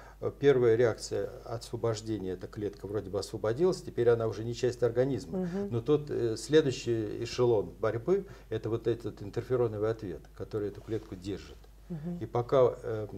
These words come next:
Speaker 1: клетка не избавилась от этой интерфероновой системы, клетка не, не сможет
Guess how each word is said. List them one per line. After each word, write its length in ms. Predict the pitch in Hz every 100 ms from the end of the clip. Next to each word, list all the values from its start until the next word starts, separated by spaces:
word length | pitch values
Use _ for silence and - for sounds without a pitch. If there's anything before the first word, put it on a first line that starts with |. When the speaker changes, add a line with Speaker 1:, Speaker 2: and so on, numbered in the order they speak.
| -
Speaker 1:
клетка 320 | 120 113 -
не 140 | 104 107
избавилась 580 | 107 170 180 131 -
от 120 | 95 92
этой 200 | - 92
интерфероновой 600 | - - 101 87 82 80
системы, 540 | - - - 90 90 - - - - - - - - - -
клетка 340 | 123 127 117
не, 140 | 110
не 260 | 120 113 113
сможет 400 | - 123 90